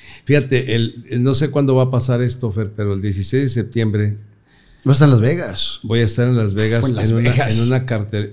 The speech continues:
Speaker 1: yo, yo, yo me he presentado en Las Vegas muchas veces ya.
Speaker 2: Por eso digo, la, ya llegar a Las Vegas es porque eres un chingón
Speaker 1: Sí,
Speaker 2: en
Speaker 1: me,
Speaker 2: cualquier área.
Speaker 1: me he presentado muchas veces. Fíjate, un día me presenté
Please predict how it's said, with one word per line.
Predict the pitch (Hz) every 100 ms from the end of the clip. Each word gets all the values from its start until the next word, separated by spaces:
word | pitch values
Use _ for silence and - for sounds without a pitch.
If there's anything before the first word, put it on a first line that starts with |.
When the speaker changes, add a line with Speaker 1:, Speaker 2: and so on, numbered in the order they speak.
| 104
Speaker 1:
yo, | 139
yo, | - 110 156 160
yo | 131
me | 175
he |
presentado | 180 123 120 143
en | 131
Las |
Vegas | 123 131
muchas | 123 127 113
veces | 120 107 92
ya. | 80 71 - 131 - -
Speaker 2:
Por | 113
eso | 123 160
digo, | 139 156 120
la, | 117 - 123
ya | 120
llegar | 147 180 185
a |
Las | 190 127
Vegas | 131 190 180
es | 139
porque | 127 123
eres | 123
un | 117 113
chingón | 117 117 208
Speaker 1:
Sí, | - 135
Speaker 2:
en |
Speaker 1:
me, | 127
Speaker 2:
cualquier | 120 180 185
área. | 117
Speaker 1:
me | 127
he |
presentado | 131 135 113 104 123
muchas | 127 123 127
veces. | 117
Fíjate, | 151 131 123
un | 127 143
día | 143 151 151 - - - -
me | 117
presenté | 123 107 120 104 131 139